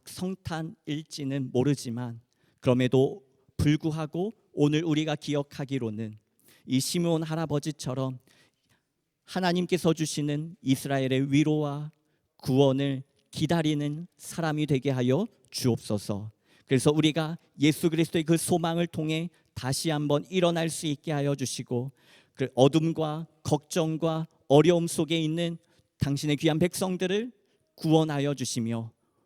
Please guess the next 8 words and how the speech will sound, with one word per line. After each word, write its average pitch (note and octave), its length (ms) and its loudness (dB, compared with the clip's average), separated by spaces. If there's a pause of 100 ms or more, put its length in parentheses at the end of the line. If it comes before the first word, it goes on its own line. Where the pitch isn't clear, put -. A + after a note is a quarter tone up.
(140)
힘 F3 380 0
주시고 C#3+ 640 -8 (320)
그렇게 B2+ 420 -2
은혜를 E3+ 480 4
부어 C#3 400 -2 (200)
주옵소서. G#2 800 -6 (300)
그래서 - 240 -4
살아계신 D#3 720 -4